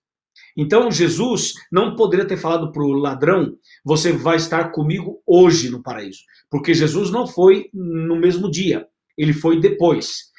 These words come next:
Então, a tradução correta dessa frase é o seguinte, "Em verdade te digo hoje, vírgula, estarás comigo no paraíso."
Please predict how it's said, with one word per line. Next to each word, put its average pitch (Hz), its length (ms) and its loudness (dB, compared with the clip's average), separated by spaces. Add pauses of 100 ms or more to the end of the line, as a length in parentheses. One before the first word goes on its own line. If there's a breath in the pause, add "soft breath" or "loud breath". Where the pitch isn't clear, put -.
(140 soft breath)
Então, 165 320 -2
a 175 200 -4
tradução 208 680 -2
correta 156 480 -4
dessa 143 360 -4
frase 160 580 -4 (240 soft breath)
é 151 60 4
o 165 40 4
seguinte, 160 480 -2 (300)
"Em 175 180 4
verdade 147 840 0
te 170 120 0
digo 180 600 -6
hoje, 175 560 4 (340)
vírgula, 127 680 -6 (240)
estarás 151 520 -4
comigo 165 360 -4
no 147 120 -2
paraíso." 127 400 -8